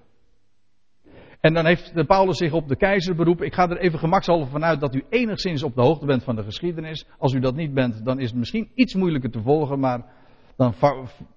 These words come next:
pakt u hopelijk toch ook wel de, de belangrijkste lijn op. In elk geval, Paulus beroept zich op de keizer en wel dat, eh, daar wordt hij aan gehouden, want als Romeins staatburger, want dat was Paulus,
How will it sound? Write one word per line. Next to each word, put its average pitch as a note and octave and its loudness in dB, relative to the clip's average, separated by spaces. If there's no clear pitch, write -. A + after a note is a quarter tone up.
pakt - 4
u C#3+ 4
hopelijk C3+ 4
toch A#2 0
ook A#2+ -6
wel A#2+ 4
de, A2 -4
de G2+ -4
belangrijkste A2+ 0
lijn A2+ 0
op. E3+ 2
In D3+ 4
elk A#3 8
geval, G#3+ 6
Paulus A3+ 10
beroept E3+ 4
zich G#3 2
op F#3 0
de C3+ -2
keizer G#3+ 2
en F3 0
wel F3 4
dat, D3+ 2
eh, B2+ 2
daar D3 4
wordt C#3+ -2
hij D3 2
aan C3+ 0
gehouden, D3+ 2
want C#3 0
als A#2+ -2
Romeins B2 0
staatburger, D#3 0
want A#2 -4
dat G2+ -6
was B2+ -6
Paulus, C3+ 0